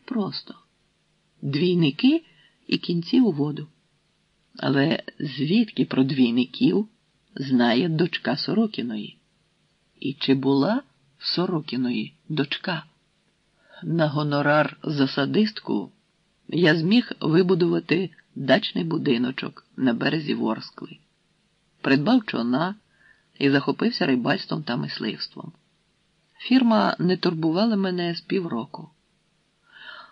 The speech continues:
Я став уже й забувати про неприємність бути найманим убивцею. Але мої господарі гроші платити даремно не хотіли.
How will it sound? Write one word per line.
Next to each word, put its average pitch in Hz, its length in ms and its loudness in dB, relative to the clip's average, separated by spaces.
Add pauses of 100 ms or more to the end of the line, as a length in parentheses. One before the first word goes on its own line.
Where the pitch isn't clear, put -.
(160)
Я 170 120 4
став 202 240 4
уже 202 160 6
й 202 60 4
забувати 190 580 0
про 156 200 0
неприємність 147 840 2
бути 127 340 2
найманим 123 640 2
убивцею. - 760 -2 (840)
Але 226 500 -2 (340)
мої 147 360 0
господарі 214 920 0 (460)
гроші 139 580 2
платити 214 520 0
даремно 156 760 0 (140)
не 143 260 -4
хотіли. - 540 -10